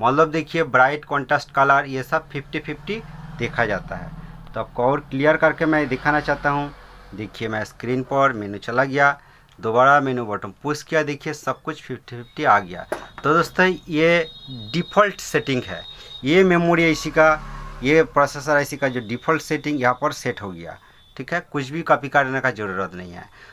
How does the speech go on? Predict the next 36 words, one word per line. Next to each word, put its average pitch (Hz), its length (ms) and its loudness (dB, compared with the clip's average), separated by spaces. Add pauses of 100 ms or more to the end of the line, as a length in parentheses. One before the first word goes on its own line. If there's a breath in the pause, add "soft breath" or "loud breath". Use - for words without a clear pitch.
(100)
तो 120 60 2
आपका 123 260 4
हिसाब 143 380 -2
से 165 160 -8
ये 151 120 -2
सब - 260 -4
कुछ - 240 -12
change, 143 260 -6
change - 360 -10
कर 135 200 2
सकते - 420 -4
हो। 156 120 -2 (320 loud breath)
जो 113 60 -6
Sony 143 300 0
लिखा 151 240 2
चला 151 260 0
गया 147 280 2 (260 loud breath)
ये 127 80 -4
आपको 127 240 0
service 143 520 0
mode 160 140 -2
open 156 260 -2
करके 151 300 2
आप 143 180 2
कुछ 120 180 -4
भी 143 120 -4
लिखा 135 240 -2
यहाँ 139 240 0
पर 156 100 2
store 123 280 -4
कर 107 180 -2
सकते - 460 -14
हो, 95 100 -16 (380 loud breath)
ठीक 127 140 -8
है। 208 140 0 (600)
तो 131 180 2